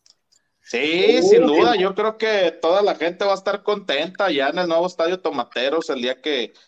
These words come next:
Speaker 1: que Joey Meneses se enfunde por primer día este, este año con la casaca guinda. Eh, esperemos, ¿no? Esperemos, sino una temporada muy especial para él.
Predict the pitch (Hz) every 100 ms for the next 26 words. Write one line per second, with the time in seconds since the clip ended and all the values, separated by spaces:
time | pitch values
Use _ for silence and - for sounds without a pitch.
0 | _ - 123 139 165 180 165 170 185 170
1 | 139 - 139 196 190 185 151 131 131 123
2 | 139 156 156 165 165 165 156 139 135 139
3 | 143 147 147 131 110 101 - 107 131 131
4 | 147 131 135 151 156 151 - - _ -
5 | 127 127 127 131 127 127 131 139 139 156
6 | 143 180 240 190 160 147 220 - - 127
7 | 143 185 185 147 156 180 180 156 139 135
8 | 165 165 175 180 135 - 151 156 175 143
9 | 117 131 170